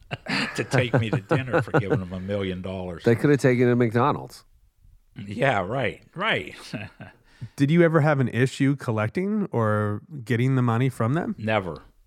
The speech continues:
Speaker 1: Never.
Speaker 3: Let's talk for a minute about your arrest, because there was actually more to the story that we didn't have a chance to include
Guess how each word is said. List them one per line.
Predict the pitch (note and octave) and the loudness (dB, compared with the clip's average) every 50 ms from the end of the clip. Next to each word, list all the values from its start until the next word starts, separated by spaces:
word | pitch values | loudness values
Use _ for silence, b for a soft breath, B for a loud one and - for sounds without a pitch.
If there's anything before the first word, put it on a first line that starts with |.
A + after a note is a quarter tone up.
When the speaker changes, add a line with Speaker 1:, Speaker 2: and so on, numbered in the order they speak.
| _ _ _ _ - - _ - - _ _ _ _ - | _ _ _ _ -20 -20 _ -20 -20 _ _ _ _ -14
Speaker 1:
Never. | G2+ G2+ F#2+ F#2+ F2+ F2+ D#2 - - _ _ _ _ _ _ _ _ _ _ _ _ _ _ _ - | -10 -6 -6 -6 -6 -8 -12 -14 -16 _ _ _ _ _ _ _ _ _ _ _ _ _ _ _ -4
Speaker 3:
Let's | F#3+ E3 E3 - | -2 0 0 0
talk | - - G3+ - - | 0 0 0 0 -2
for | - - C#3+ | 0 0 2
a | |
minute | A#2+ A#2 A#2 A2+ A2 - | 2 2 2 0 0 -2
about | A2+ G#2+ A2+ G#2 G2+ G#2+ - - _ _ _ _ _ - | -4 -2 -2 -2 -2 -2 -4 -8 _ _ _ _ _ -6
your | A2+ A2 G#2+ G#2 G2+ G#2 G2+ - _ - | -4 -4 -2 -2 -2 -4 -6 -8 _ -8
arrest, | G#2+ G#2+ G2+ G2 G2 G2 G2+ A2 - - - - - b b b b b b b b b b b b b | -6 -4 -4 -4 -6 -8 -8 -10 -14 -16 -18 -20 -20 b b b b b b b b b b b b b
because | - B2 A2 - B2+ A#2 A2 G#2+ G#2+ G#2+ G2 - - - _ _ _ _ _ _ _ _ _ _ _ _ _ - | -6 -6 -2 0 0 0 2 0 0 -2 -4 -8 -10 -14 _ _ _ _ _ _ _ _ _ _ _ _ _ -12
there | C3+ A#2+ C3 D#3+ F#3+ | -4 0 2 4 4
was | G#3 G3 D#3 C3 | 4 4 4 4
actually | D3+ D3+ D3+ - - - B2+ B2 A#2 A2 A2 G#2+ - | 2 2 0 -2 -2 0 2 2 2 2 0 -2 -2
more | - A#2 A2+ A2+ A2 A2 A2 A2 A2 A2+ A2+ A#2 A#2 - - | -4 -2 -2 0 0 0 0 2 2 2 2 0 -2 -4 -6
to | - B2+ | -6 -4
the | G#2+ G#2+ G2+ | -2 -2 -4
story | - - A2+ G#2 G#2 G#2+ A2 | -4 -4 -4 -2 0 0 -2
that | G#2 G#2+ G#2 - | -2 -4 -6 -6
we | B2+ A#2 A2 G#2 G2+ G2+ G2+ G#2 G#2 G2+ - - _ _ _ _ _ _ - - A#2 G#2 | -6 -4 -4 -4 -2 -4 -4 -4 -6 -6 -8 -12 _ _ _ _ _ _ -12 -12 -8 -2
didn't | B2+ C3 A#2 A#2+ | 0 0 2 2
have | A#2 B2 A2 G2+ - - | 2 0 0 -2 -6 -8
a | - G#2+ | -8 -8
chance | - - A#2 G#2 G#2 G#2 - | -4 -4 -4 -4 -4 -4 -6
to | - G#2 | -8 -8
include | G#2 G#2 - - - A2 G#2 G2+ G2+ G2+ F#2+ G2 | -8 -8 -10 -8 -6 -4 -4 -2 -4 -6 -8 -10